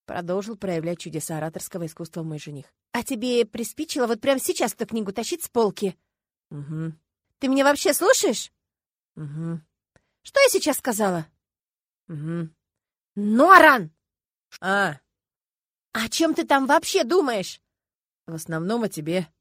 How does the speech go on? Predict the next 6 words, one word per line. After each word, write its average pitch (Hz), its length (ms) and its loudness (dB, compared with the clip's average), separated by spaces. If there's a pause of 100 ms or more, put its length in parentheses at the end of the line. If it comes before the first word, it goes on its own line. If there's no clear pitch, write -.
(180)
неожиданно 175 520 -8
признался 170 480 -8
Маркус. - 400 -16 (600)
«Что, 175 460 -4
правда 196 320 -2
второй?» 196 480 0